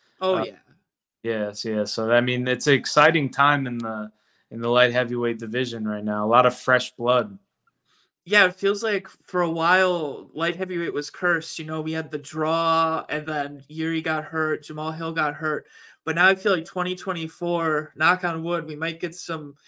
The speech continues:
Speaker 1: some s-, uh, n-, s-, solidified, like, uh, what the division is, you know?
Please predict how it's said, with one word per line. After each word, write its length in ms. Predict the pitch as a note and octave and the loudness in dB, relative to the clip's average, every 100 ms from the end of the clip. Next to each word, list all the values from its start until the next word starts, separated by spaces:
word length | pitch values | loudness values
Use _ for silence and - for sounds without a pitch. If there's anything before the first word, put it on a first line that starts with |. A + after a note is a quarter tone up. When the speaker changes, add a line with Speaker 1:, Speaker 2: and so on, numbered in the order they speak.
| - - - | -20 -20 -14
Speaker 1:
some 500 | - D#3 D3+ D3 C#3 | -8 -6 -6 -8 -6
s-, 320 | - - - - - - | -4 -4 -6 -12 -14 -10
uh, 60 | D3 | -10
n-, 320 | D3+ D#3+ D#3+ _ - | -8 -8 -10 _ -8
s-, 300 | - - - | -6 -6 -8
solidified, 1300 | - - F3 F3+ F#3+ F#3 F#3 F3 E3+ E3 D#3+ D3 D3 - | -8 -2 0 4 2 2 4 6 6 4 -2 -4 -12 -8
like, 240 | C#3+ B2 - _ _ - | -6 -6 -10 _ _ -14
uh, 60 | - _ _ | -14 _ _
what 360 | B2+ D3 F3+ | -6 0 0
the 100 | F3+ | 0
division 440 | D#3+ E3 F3 E3 D#3 | -4 -2 -2 0 -2
is, 340 | D#3 D3+ C#3 | -4 -4 -8
you 200 | D3 D3 | -8 -6
know? 400 | D#3 D#3 E3 E3 | -4 -4 -4 -10